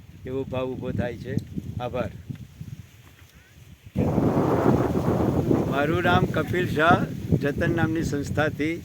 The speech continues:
છેલ્લા ચાળીસેક વર્ષથી ગુજરાતમાં સજીવ ખેતીના પ્રચારનું કામ કરું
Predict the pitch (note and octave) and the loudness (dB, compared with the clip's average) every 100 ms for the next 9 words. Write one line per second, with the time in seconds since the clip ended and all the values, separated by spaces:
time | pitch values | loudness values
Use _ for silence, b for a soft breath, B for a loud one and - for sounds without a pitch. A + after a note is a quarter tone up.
0 | - C3 D3 D3 C#3 C#3+ C3+ D3 C#3+ C#3 | -8 -2 0 0 0 0 -2 -6 -4 -6
1 | - C#3+ C#3 C3 C#3 C3+ D3 D3 C3 C3+ | -6 -6 -4 -2 -4 -4 -8 -8 -6 -6
2 | C3 C3+ C3+ C3 A#2+ A#2+ C3 B2+ B2 B2 | -6 -6 -6 -8 -8 -8 -8 -8 -10 -10
3 | B2 B2 B2 C#3+ | -12 -12 -10 -10